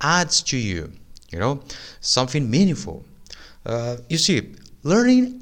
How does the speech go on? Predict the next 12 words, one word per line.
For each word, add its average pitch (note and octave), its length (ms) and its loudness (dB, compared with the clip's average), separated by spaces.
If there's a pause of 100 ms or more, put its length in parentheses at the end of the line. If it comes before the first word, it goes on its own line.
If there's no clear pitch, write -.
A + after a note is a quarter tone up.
(160)
and D3+ 160 -2
training A#2+ 360 2
English A#2 480 -2 (120)
is D3+ 160 -2
cool, A2+ 680 -4 (480)
but G#2+ 540 0 (180)
studying G3 840 2 (200)
purely F3 520 2
the C3 160 -2
language A#2 600 0 (340)
or G#2+ 240 0
focusing A#2 680 -4